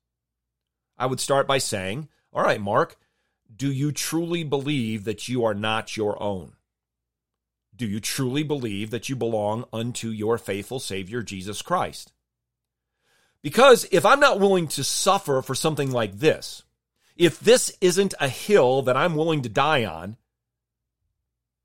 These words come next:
then I would wonder, "All right, Mark, is there any hill that you're willing to die on?"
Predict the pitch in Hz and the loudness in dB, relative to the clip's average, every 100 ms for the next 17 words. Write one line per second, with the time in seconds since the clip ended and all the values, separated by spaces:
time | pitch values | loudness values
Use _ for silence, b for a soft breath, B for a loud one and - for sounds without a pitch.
0 | - 170 208 208 160 156 151 135 - _ | -6 2 4 6 4 2 0 -2 -6 _
1 | _ - 185 156 127 151 - 160 143 208 | _ -8 -4 0 2 2 2 2 8 8
2 | - 247 262 156 101 127 98 - _ _ | 8 4 6 2 2 0 0 -6 _ _
3 | _ _ _ - 135 139 127 123 117 107 | _ _ _ -6 -2 2 2 2 0 -2
4 | 101 107 98 87 71 | -2 0 0 -4 -10